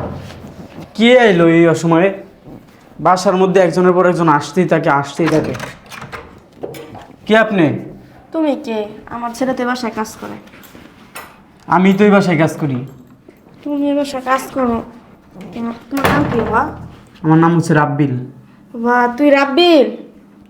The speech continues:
Speaker 1: জি।
Speaker 2: বাবা, আমি তোর মা, আমি তোর এই ছোটবেলায় যা কাজে দিয়ে গেছি, কত ফোন দিছি, তোর একটু দেখার জন্য কত ই করছে, আমার দেখতে দিতে দেয় নাই। আমার না করে দিছে, কারণ আশা লাগবো না,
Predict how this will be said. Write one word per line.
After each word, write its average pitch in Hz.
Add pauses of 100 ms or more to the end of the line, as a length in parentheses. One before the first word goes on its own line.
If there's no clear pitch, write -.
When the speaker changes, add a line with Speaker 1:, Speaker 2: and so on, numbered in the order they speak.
(160)
Speaker 1:
জি। 143 (280)
Speaker 2:
বাবা, 247
আমি 277
তোর 269
মা, 262
আমি 247
তোর 269
এই 269
ছোটবেলায় 269
যা 277
কাজে 269
দিয়ে 277
গেছি, 269
কত 269
ফোন 254
দিছি, 247
তোর 247
একটু 247
দেখার 262
জন্য 254
কত 269
ই 285
করছে, 277
আমার 233
দেখতে 247
দিতে 214 (180)
দেয় 220
নাই। 214 (800)
আমার 247
না 247
করে 254
দিছে, 233
কারণ 247
আশা 262
লাগবো 233
না, 214